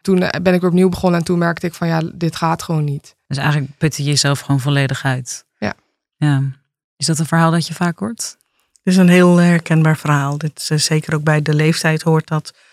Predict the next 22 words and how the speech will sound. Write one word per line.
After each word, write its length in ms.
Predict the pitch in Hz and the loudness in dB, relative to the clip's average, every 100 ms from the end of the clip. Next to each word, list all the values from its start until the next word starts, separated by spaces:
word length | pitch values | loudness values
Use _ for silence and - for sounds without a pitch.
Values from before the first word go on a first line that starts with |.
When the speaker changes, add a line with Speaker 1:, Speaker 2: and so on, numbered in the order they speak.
| - - _ | -20 -20 _
Speaker 3:
En 180 | _ 156 | _ 2
zeker 280 | 165 165 165 | 4 4 2
als 120 | 151 | -2
je 60 | 160 | 0
grote 340 | 165 156 147 | 0 0 0
reisafstand 640 | 156 151 156 160 - 156 - | 0 2 0 -2 0 0 -2
hebt. 280 | 151 - - _ _ _ _ _ | -4 -6 -20 _ _ _ _ _
Je 120 | 175 | 0
moet 160 | 170 165 | 2 4
eigenlijk 320 | 156 170 160 | 2 0 0
als 180 | 151 - | -6 0
jongvolwassene 680 | 170 165 - 160 165 - 160 | 2 2 2 2 2 0 -2
opstaan 420 | 160 - 156 151 | -2 -2 0 0
op 120 | 151 | 0
het 100 | 165 | 2
moment 480 | 160 165 156 147 - | 4 6 4 0 -4
dat 180 | 165 - | -8 -4
je 120 | 151 - _ _ _ _ _ _ | -6 -8 _ _ _ _ _ _
nog 340 | - 185 - - _ _ | 4 4 4 -6 _ _
hoort 280 | - 160 175 | 2 4 4
te 100 | - | 2
slapen. 500 | - 147 156 175 170 | 0 2 2 2 -4